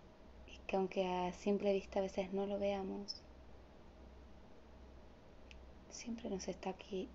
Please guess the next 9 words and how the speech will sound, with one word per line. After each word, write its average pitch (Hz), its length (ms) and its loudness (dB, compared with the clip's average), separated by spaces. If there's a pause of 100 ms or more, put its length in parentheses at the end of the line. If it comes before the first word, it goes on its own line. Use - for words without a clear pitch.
(180)
cuidando 208 420 6
y 214 60 0
guiando. 190 460 -2 (2500)
Y 202 80 6
a 196 60 2
favor 202 360 6
de 202 200 4
eso, 196 280 -2
sí, 262 300 2